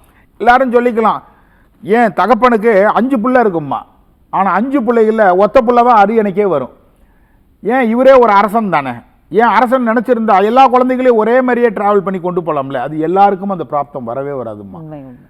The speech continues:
Speaker 1: அல்லாமல் குறையாது, கில்லாமல் விளைக்காது. எல்லாரும் சொல்லிக்குவாங்க, "இப்படிப்பட்ட அமைப்பு இருக்குதப்பா, அப்பா வந்துட்டாரு." அதன் மூலயமா எல்லாரும் வேதனைப்பட்டு என்ன பண்றது?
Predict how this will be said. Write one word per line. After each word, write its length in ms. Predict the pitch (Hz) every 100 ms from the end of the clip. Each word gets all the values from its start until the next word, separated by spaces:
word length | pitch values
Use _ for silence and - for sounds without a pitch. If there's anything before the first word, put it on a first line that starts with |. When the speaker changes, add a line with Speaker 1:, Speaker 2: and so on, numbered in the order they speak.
| _
Speaker 1:
அல்லாமல் 580 | - 202 240 247 262 262
குறையாது, 640 | 226 226 226 220 247 208 _ -
கில்லாமல் 420 | 202 208 202 196
விளைக்காது. 480 | 143 131 117 95 98 _ _ _ _
எல்லாரும் 440 | - 185 240 277 240
சொல்லிக்குவாங்க, 560 | 240 247 247 226 190 - _ -
"இப்படிப்பட்ட 540 | 175 233 190 214 196
அமைப்பு 420 | 196 226 185 208
இருக்குதப்பா, 440 | 202 196 180 196 180
அப்பா 340 | 151 - 214
வந்துட்டாரு." 440 | 190 185 175 180 185
அதன் 280 | 170 175
மூலயமா 260 | 180 185 185
எல்லாரும் 340 | 170 202 208
வேதனைப்பட்டு 500 | 175 226 226 190 190
என்ன 300 | 175 170 160
பண்றது? 280 | 139 120 104